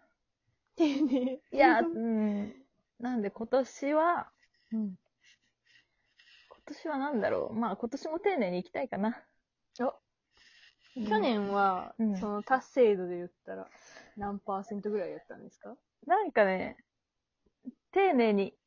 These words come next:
Speaker 2: 生きたいと思ってるのは、やっぱ雑に生きてたからで。
Speaker 1: はい。はい。
Speaker 2: けどなんか去年、ずっと、あまり人に自分の雑なところを見せる場面がなかったっ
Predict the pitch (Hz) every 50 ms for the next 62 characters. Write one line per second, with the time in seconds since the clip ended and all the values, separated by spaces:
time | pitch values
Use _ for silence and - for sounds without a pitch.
0 | _ - 220 - - - - 277 269 233 - 170 175 190 196 202 - - 165 165
1 | 165 165 165 165 165 185 180 - _ _ _ - 214 - - 196 196 185 170 185
2 | 233 233 - 285 277 269 269 262 - - - 170 175 170 202 175 170 160 156 160
3 | 165 160 165 190 - _ _ _ _ _ _ _ _ - 214 190 180 175 - 349
4 | 311 269 262 240 226 226 - 381 403 403 320 214 190 - - - - _ _ _
5 | _ - - _ - 240 254 285 285 - _ _ _ _ _ - 339 320 320 330
6 | 311 - _ _ _ _ _ _ _ _ - - 269 302 349 349 349 330 311 -
7 | - - 330 320 320 311 294 240 - 233 240 262 254 254 226 - 240 226 - -
8 | 262 247 254 254 254 254 254 254 - _ _ _ _ _ _ _ _ _ - -
9 | 226 - 233 202 180 185 190 - - 208 175 170 190 196 190 170 165 - 147 156
10 | 170 - - - - _ -